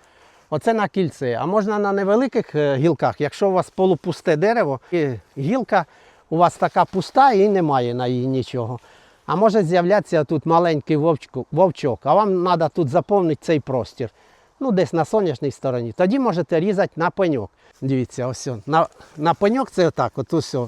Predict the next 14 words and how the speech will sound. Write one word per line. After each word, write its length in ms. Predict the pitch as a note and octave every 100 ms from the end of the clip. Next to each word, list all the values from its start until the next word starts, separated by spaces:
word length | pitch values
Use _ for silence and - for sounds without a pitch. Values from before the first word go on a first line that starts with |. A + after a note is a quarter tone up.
| -
От 160 | D3
за-, 140 | B2+ F#3
от, 200 | E3+ E3+
отступили 640 | F#3 D#3+ - F#3 C#4 C#4 F3
пару 240 | D#3 C3
сантиметрів. 680 | - C#3 A#2+ A2 G#2+ C3 C3 _ _ _ -
Отступили 580 | D3 - G#3 F#3 C4+ A3
пару 160 | E3+ D3
сантиметрів 760 | - D3 B2+ C3 C3 C#3 D3
і 80 | A#3+
зрізали 560 | F3 G3+ C#3 D3 C#3+ B2+
отак. 260 | - C3+ -
І 60 |
тоді 360 | D#3 G#3+ B3+